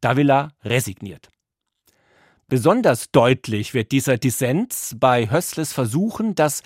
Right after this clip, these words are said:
katholische Christentum vor Davilas elitärer und radikal individualistischer Deutung zu bewahren.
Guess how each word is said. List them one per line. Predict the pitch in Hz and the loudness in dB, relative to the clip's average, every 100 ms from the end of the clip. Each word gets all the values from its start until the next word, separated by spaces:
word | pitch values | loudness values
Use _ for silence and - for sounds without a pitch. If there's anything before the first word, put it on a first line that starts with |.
| - _ | -18 _
katholische | - - - 240 233 - 175 | -6 -4 -2 -4 -4 -4 -6
Christentum | - 185 - 135 - 151 180 185 | -4 -6 -4 -8 -4 -2 -2 -2
vor | 135 101 | -2 -2
Davilas | 123 135 160 147 147 - | -2 0 2 2 0 -4
elitärer | 190 180 110 110 92 90 95 | -2 0 0 -2 -6 -8 -12
und | - 101 - - - | -8 -10 -10 -20 -10
radikal | 110 143 - 175 - 151 131 135 | -2 -2 -2 -8 -6 -2 0 0
individualistischer | 175 170 143 131 131 131 113 185 - 185 190 | -4 -4 -2 -2 0 2 0 -2 -4 -6 -6
Deutung | 180 101 92 - 120 | -4 -4 -6 -8 -8
zu | 113 156 | -6 -4
bewahren. | 160 143 107 95 87 | 0 0 0 -4 -12